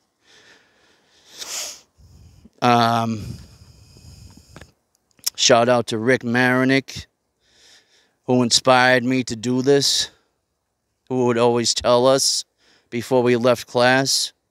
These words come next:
"Just because we were in there, in prison, jail, don't mean we're pieces of shit. We can be anything we wanna be."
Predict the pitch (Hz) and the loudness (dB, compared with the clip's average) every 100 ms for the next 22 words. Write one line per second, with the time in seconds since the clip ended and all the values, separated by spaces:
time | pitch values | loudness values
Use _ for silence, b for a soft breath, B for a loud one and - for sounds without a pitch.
0 | _ _ _ _ _ _ _ _ _ - | _ _ _ _ _ _ _ _ _ -2
1 | 127 - 123 147 120 120 131 123 120 131 | 0 -2 0 2 2 0 2 2 2 0
2 | 131 139 139 131 - - 110 117 104 - | 0 0 0 -2 -8 -14 -8 -8 -8 -14
3 | 117 - 127 123 131 139 131 117 117 120 | -20 -4 -2 0 0 -2 -4 -6 -2 0
4 | 131 - _ _ _ _ _ _ _ _ | 0 -2 _ _ _ _ _ _ _ _
5 | _ _ _ _ - 123 117 127 123 120 | _ _ _ _ -2 0 2 0 0 0
6 | 110 - 123 117 110 113 - - 117 - | -2 -4 -2 -2 -2 0 0 2 2 0
7 | - 113 120 113 117 117 117 - 120 117 | -8 -8 -4 -2 -2 -2 -4 -6 -6 -4
8 | 117 120 113 110 101 104 101 | -2 -2 -2 -4 -4 -6 -6